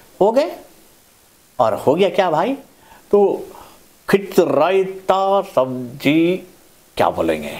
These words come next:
सब mix हो गया, सब mix हो गया। कहानी कहाँ, कुछ अता पता नहीं। हाँ, कुछ कलाकारों ने इस film के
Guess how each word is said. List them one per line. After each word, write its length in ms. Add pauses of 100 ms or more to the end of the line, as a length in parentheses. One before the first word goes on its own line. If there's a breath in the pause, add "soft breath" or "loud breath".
(160)
सब 240
mix 280
हो 80
गया, 200
सब 240
mix 240
हो 60
गया। 140 (380 loud breath)
कहानी 460
कहाँ, 320 (640)
कुछ 400
अता 220
पता 300
नहीं। 160 (380 soft breath)
हाँ, 340
कुछ 200
कलाकारों 580
ने 240 (340 loud breath)
इस 240
film 240
के 220